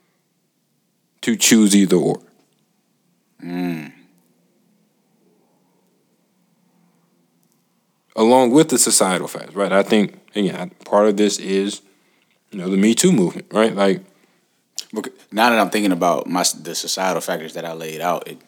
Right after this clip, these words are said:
Speaker 2: they were all, they all revolved around women. Now that I'm thinking about what I
Speaker 1: Right.
Speaker 2: said. <laughs>
Speaker 1: Right, because the, the world has now bent towards being more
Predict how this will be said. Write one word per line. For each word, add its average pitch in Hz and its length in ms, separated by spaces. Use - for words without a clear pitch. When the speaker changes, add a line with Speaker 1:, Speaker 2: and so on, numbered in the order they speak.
Speaker 2:
they 85 80
were 78 160
all, 85 200
they 82 120
all 80 340
revolved 76 340
around 71 300
women. - 260
Now 170 140
that 147 100
I'm 139 100
thinking 165 300
about 143 200
what 156 140
I - 40
Speaker 1:
Right. - 80
Speaker 2:
said. - 360
<laughs> - 120
Speaker 1:
Right, 156 280
because 127 460
the, 113 160
the 101 180
world 131 400
has 123 220
now 117 300
bent 113 560
towards 110 580
being 110 480
more 101 460